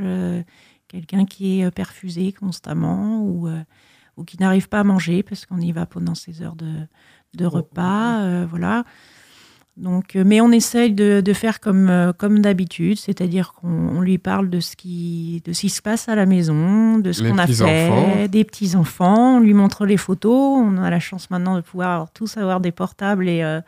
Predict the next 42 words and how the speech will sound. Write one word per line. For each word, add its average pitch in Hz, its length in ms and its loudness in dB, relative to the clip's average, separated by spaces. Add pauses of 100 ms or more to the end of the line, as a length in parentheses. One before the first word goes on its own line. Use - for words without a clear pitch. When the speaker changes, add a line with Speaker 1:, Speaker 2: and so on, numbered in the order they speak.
(380)
Speaker 2:
Oui. 165 200 -2
Speaker 1:
et 170 160 0
voilà, 170 400 0
de 226 100 4
lui 185 160 2
monter, 175 340 -2
euh, 170 200 -2
montrer 175 320 -2
des 170 100 -4
petits 160 220 -14
films, 196 480 0
euh, 170 200 0
des, 165 460 -6
voilà. - 300 -16
Donc, 196 200 -4
Speaker 3:
Et 135 60 0
on 123 60 2
Speaker 1:
il 113 60 -2
Speaker 3:
peut 113 120 2
rire 131 220 2
un 123 100 2
peu, 110 200 0
parce 117 160 -8
qu'il 104 160 -2
a, 104 60 -2 (200)
il 113 100 -2
a, 113 60 0 (160)
il 120 100 0
a 127 60 0
de 127 40 0
l'humour. 104 360 0 (100)
Speaker 1:
Oui, 262 320 4
il 240 60 2
a 233 40 2
de 208 60 2
l'humour, 214 320 4
hein, 190 100 2
ça 226 200 -2
il 214 80 2
l'a 202 100 2
pas 202 140 0
perdu. 196 420 2